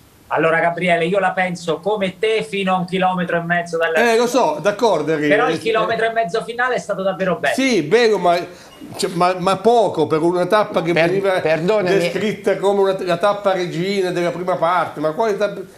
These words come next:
Speaker 2: Cioè, non, non c'erano salite vere.
Speaker 1: Su questo sono perfettamente d'accordo con te, Gabriele, perché erano tutte salite che i corridori facevano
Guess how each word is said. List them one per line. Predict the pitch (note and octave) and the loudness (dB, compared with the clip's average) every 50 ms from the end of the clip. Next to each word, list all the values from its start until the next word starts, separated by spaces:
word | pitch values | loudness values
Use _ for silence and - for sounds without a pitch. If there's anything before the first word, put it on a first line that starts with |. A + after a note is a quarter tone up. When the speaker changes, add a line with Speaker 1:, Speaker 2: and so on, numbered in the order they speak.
| - - | -20 -8
Speaker 2:
Cioè, | - E3+ E3 | -4 -4 -2
non, | F3 G3+ G#3+ G#3 G3+ F3+ - - - - - | 0 0 0 0 -2 -4 -12 -14 -20 -14 -6
non | G3 G3+ A3 A3 A3 | -2 2 2 2 2
c'erano | A3+ B3 A#3+ A3+ A3 G#3+ | 2 0 0 2 2 0
salite | G3 G#3 G#3 G3+ G#3+ G#3 E3 F#3+ | 0 0 0 0 0 0 0 0
vere. | F#3 G#3 G#3 F#3+ D#3+ C#3+ C3+ B2 A2 G#2+ - - - - - - _ - _ _ - - | 2 2 2 2 0 0 0 -2 -4 -6 -10 -16 -20 -20 -20 -20 _ -20 _ _ -20 -4
Speaker 1:
Su | - D#3+ | -4 -4
questo | D#3+ F#3+ G#3 A3+ G#3+ - A3 F#3+ | 0 2 2 2 2 0 -2 0
sono | F#3 G#3+ G3 F#3+ | 0 2 0 2
perfettamente | F3+ G3+ F3 E3 D#3+ G3 - G3+ G3 G3+ G#3 F3+ G#3+ G#3+ | 2 2 0 2 0 0 0 0 -2 -2 0 -2 0 0
d'accordo | G3+ F#3+ - G3+ F#3+ F3+ G3 F#3+ | 0 0 2 0 0 2 0 0
con | F#3 G3 F#3 | 0 0 -2
te, | F3+ G3+ G3 | -2 -2 -2
Gabriele, | F3+ F3+ F3 F3+ F#3 F#3 F#3+ F#3+ F#3+ F3 | -2 -2 -4 -2 -2 0 0 0 0 -2
perché | D#3 E3+ D#3 - F3 | -2 -4 -4 -2 -4
erano | E3+ E3 F3 F3 F3 - | -4 -4 -4 -6 -6 -4
tutte | G3 G3 F#3+ - G3 | -6 -6 -4 -4 -4
salite | F#3+ - G3 F#3+ G3 G3+ G3 F#3+ F#3+ E3 | 0 0 0 0 0 -2 0 0 0 -2
che | F3 | -2
i | E3 | -4
corridori | E3+ F3 E3 D3+ E3+ E3 F#3 F#3 F3+ E3+ | -2 -4 -4 -4 -2 -2 -2 -2 -2 -4
facevano | - - E3+ E3+ - F3+ F3 E3 E3 F3 E3+ E3 D#3+ - - - | -4 -4 -4 -4 0 -2 -2 0 0 0 0 0 -2 -2 -4 -10